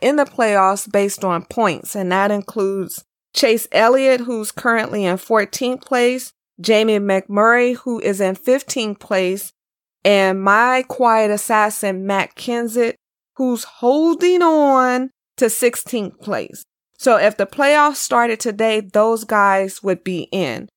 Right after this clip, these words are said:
It's worth noting that Clint Bowyer is in seventeenth, and Clint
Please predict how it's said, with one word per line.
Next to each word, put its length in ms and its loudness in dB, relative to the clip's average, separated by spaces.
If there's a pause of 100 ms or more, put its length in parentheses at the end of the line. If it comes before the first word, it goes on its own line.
(140)
It's 240 2
worth 340 2
noting 500 2
that 260 2
Clint 600 -4
Bowyer 680 2 (520)
is 160 2
in 140 4
seventeenth, 1000 -2 (280)
and 320 2
Clint 480 -2